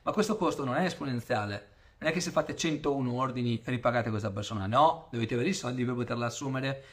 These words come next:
quindi dovete imparare a gestirvi la cassa non solo il fatturato. Chiaro, il fatturato aiuta la cassa,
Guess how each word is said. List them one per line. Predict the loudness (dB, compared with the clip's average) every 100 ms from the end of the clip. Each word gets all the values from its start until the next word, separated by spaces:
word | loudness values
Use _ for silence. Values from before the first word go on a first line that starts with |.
| -20 -12
quindi | -6 0
dovete | 2 0 0
imparare | 2 8 8 8 2
a |
gestirvi | -4 -4 -2 -4 -2
la | 0 0
cassa | 0 -4 -2 -2 -4 -8 -8
non | 4 4 4 -2
solo | -2 0 0 -4
il | -8
fatturato. | -6 -4 -2 -4 -6 4
Chiaro, | 6 6
il | 0
fatturato | -2 2 4 2
aiuta | -2 -2
la | -4
cassa, | -6 -10 -10